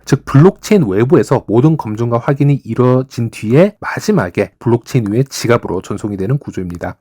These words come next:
이런 구조적 특성 때문에 파이는 자유물처럼 보이는 이 탈중앙성을 가진 자산으로 표현되기보다는 이더리움이나 스텔라처럼 효율성, 확장성, 디파이 혁신을 추구하는 블록체인으로 발전해 갈 가능성이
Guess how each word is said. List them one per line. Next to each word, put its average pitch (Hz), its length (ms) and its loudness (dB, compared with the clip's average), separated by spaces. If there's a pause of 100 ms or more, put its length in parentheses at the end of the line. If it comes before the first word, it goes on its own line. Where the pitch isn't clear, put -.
이런 185 240 6
구조적 180 460 0
특성 - 340 -8
때문에 135 560 -2 (200)
파이는 165 460 2
자유물처럼 180 840 2
보이는 143 480 2
이 107 80 -4
탈중앙성을 143 800 2
가진 123 380 -4
자산으로 117 640 -4
표현되기보다는 131 1000 0
이더리움이나 127 800 2
스텔라처럼 127 680 -4 (160)
효율성, 190 600 0
확장성, 139 720 -4
디파이 165 420 0
혁신을 160 380 0
추구하는 131 380 0
블록체인으로 117 720 0
발전해 165 920 0
갈 170 160 -2
가능성이 120 600 -2